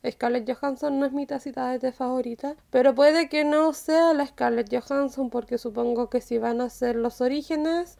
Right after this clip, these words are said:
van a querer poner a alguien que sea más cabra chica, qué sé yo, no lo sé. Pero siento que igual lo voy a ir a ver, <laughs> así que me tienen asegurada. Como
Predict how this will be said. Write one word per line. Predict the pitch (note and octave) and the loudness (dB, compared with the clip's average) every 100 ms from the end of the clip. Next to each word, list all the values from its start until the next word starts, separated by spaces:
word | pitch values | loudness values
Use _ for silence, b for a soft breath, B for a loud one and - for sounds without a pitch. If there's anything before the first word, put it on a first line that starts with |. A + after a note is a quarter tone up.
| - | -8
van | A3+ A#3 | -2 0
a | A3+ | 2
querer | A#3 A#3 A#3 | 0 0 -2
poner | A#3 A3+ A3+ A3+ A3+ G3+ | -2 0 2 2 0 -2
a | A3+ A3+ | -2 0
alguien | A#3 A3+ A#3+ A3+ | 0 2 2 0
que | A#3 | -4
sea | - A#3+ A3 A3+ | -4 -4 -2 -2
más | A3 | -6
cabra | - A#3 A3+ A#3 | -4 -4 -2 -4
chica, | - D#4+ E4+ E4 D#4 C#4 | -6 -4 0 -2 -2 -4
qué | C4 | -4
sé | - C4 | -4 -4
yo, | D4 D#4+ D#4 - | -2 -2 -2 -8
no | - E4 | -4 0
lo | C#4+ | 0
sé. | B3 - G#3 A3+ _ _ _ _ _ _ _ - | -2 -6 -12 -12 _ _ _ _ _ _ _ 4
Pero | C4+ C4 C4+ C4+ C4+ C4+ C4+ | 6 8 8 8 8 6 2
siento | - D#4+ D#4+ D#4 | 0 2 2 0
que | D4 D4 | 2 2
igual | C#4 D4+ D4+ | 4 2 4
lo | C#4+ | 4
voy | C4+ | 4
a | B3 | 2
ir | |
a | A3 | 0
ver, | G#3 - - | -4 -6 4
<laughs> | E4 D#4 D#4 F4+ | 8 12 12 12
así | C#4 D4 | 6 0
que | A#3+ D4 D#4+ F4 E4 - | 2 4 4 4 0 -2
me | B3+ | -2
tienen | C4 C4 C4 | 2 2 4
asegurada. | C#4 - B3 A#3 G#3+ - A#3 - | 2 4 4 4 2 -2 -4 -4
Como | A#3+ A3+ A3+ | 2 4 4